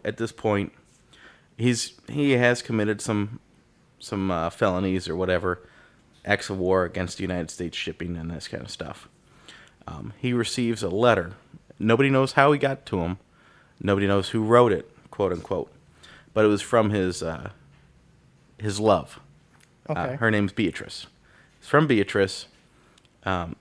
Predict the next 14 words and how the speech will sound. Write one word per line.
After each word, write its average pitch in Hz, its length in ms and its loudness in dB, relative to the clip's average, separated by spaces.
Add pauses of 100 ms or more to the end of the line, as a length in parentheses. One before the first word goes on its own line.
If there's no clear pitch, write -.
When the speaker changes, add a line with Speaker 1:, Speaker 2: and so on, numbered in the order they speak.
(120)
Speaker 1:
so 101 340 2 (240)
at - 120 -2
this 135 160 0
point, - 320 0 (640)
uh, 50 280 -2 (540)
the 104 120 2
letter 110 520 4
described 101 380 2
a - 40 -8
presidential 98 460 0
pardon 90 400 2
from 85 320 -6 (420)
Andrew 95 280 -2
Jackson, - 500 -2